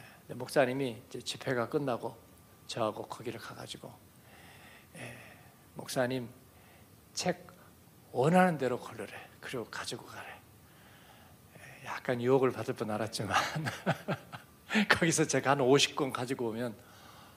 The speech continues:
"와, 진짜 가져가란다고 다 가져갔다."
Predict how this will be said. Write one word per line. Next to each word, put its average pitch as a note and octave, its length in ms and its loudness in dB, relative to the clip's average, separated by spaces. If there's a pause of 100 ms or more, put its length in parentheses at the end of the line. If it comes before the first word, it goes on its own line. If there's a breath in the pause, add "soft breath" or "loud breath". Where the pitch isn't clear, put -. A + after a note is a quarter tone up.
(160 loud breath)
"와, - 380 -8
진짜 A2+ 400 -4
가져가란다고 G#2 760 -6
다 - 140 -14 (140)
가져갔다." - 540 -16